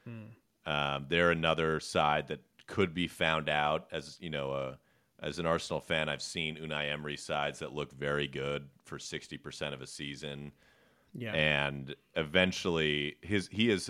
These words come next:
Speaker 2: his own version of, it's not so much rigid-, rigidity as, and it's, it's harsh to say predictable, but
Speaker 1: Hmm.
Speaker 2: eventually people can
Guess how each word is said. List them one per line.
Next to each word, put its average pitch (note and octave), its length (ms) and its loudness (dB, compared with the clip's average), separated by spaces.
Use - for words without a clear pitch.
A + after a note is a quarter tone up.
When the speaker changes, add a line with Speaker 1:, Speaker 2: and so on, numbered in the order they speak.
Speaker 2:
his E2+ 240 -2
own F2 260 2
version D#2 420 -2
of, C2+ 320 -6
it's - 160 -8
not D3 200 2
so B2+ 140 0
much G#2+ 240 2
rigid-, E2+ 480 -2
rigidity F#2 840 2
as, D2+ 560 2
and B2 120 0
it's, - 160 -4
it's - 380 -6
harsh C#3+ 320 8
to - 120 -4
say G2 200 2
predictable, E2 800 0
but D#2+ 380 4
Speaker 1:
Hmm. C2 220 -16
Speaker 2:
eventually B2+ 500 4
people F#2+ 580 4
can F#2+ 260 -6